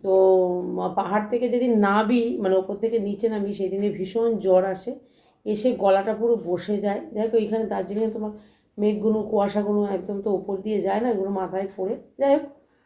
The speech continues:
হ্যাঁ, আমরা ধরো একটা রকম পরিবেশে থেকে অভ্যস্ত, আর ওইটা একটা আলাদা পরিবেশ। হ্যাঁ, যাই হোক, ওই সব মিলিয়ে মিশিয়ে প্রচণ্ড শরীর খারাপ হয়েছিল। হ্যাঁ, তার মধ্যে থেকে ডিউটি তো ছিলই, গলা কথাই বলতে পারতাম না, এক,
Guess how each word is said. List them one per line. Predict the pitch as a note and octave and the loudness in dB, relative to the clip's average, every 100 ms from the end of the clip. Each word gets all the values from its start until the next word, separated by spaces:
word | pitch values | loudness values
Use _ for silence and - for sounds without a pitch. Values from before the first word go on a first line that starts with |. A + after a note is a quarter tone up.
| _ _ | _ _
হ্যাঁ, | A#3 A#3 G#3 G#3 | -4 -2 -2 -2
আমরা | G3 G3+ | 2 4
ধরো | G3+ G3 | 6 4
একটা | F#3+ G#3+ | 2 -2
রকম | G3 F#3+ G3 | -2 -2 -2
পরিবেশে | F#3+ F#3+ G3 G3+ | 0 0 0 -4
থেকে | F#3+ F#3 G3 | -2 2 4
অভ্যস্ত, | F3+ E3 F#3 F#3 | 2 2 -2 0
আর | F#3+ F3+ | 2 4
ওইটা | F#3 F3 F#3+ | 2 0 -4
একটা | F3 F#3 | -4 0
আলাদা | E3+ F#3 | 0 0
পরিবেশ। | F#3 F3+ F3+ F3+ F3+ - _ _ _ _ _ _ - | -2 -4 0 0 -2 -12 _ _ _ _ _ _ -4
হ্যাঁ, | A#3 G#3+ F3+ F3+ | 0 2 2 6
যাই | A#3 | 6
হোক, | C4+ A3 | 6 4
ওই | G#3 | 0
সব | G#3 G3+ G3 | 2 2 2
মিলিয়ে | G#3 G#3 | 0 0
মিশিয়ে | A3 A3 C4 C4 | 0 -2 -2 -4
প্রচণ্ড | G#3+ G3 A3+ A3+ A3+ | -4 -2 0 2 0
শরীর | A3 F#3+ F#3+ | 0 -2 -2
খারাপ | G#3 G#3 | -2 -2
হয়েছিল। | A3 G#3+ G#3+ G#3 A#3 A#3+ - _ _ _ | -2 -2 0 0 -2 -6 -18 _ _ _
হ্যাঁ, | A3+ A3+ F#3+ | -2 0 2
তার | F#3+ F#3+ | 2 2
মধ্যে | G3 | 2
থেকে | F#3+ G3+ | 0 -2
ডিউটি | F#3 G#3 A3+ | -2 -2 -2
তো | A#3 | -4
ছিলই, | A3+ G#3+ G#3+ A3 | -2 0 0 2
গলা | F#3+ F#3+ G3 | 4 4 2
কথাই | F3 - A3 | -4 0 2
বলতে | A#3+ A3+ G#3+ | 4 4 2
পারতাম | G#3+ G#3+ G#3 | -2 -2 -2
না, | G#3 | -4
এক, | G#3 | -8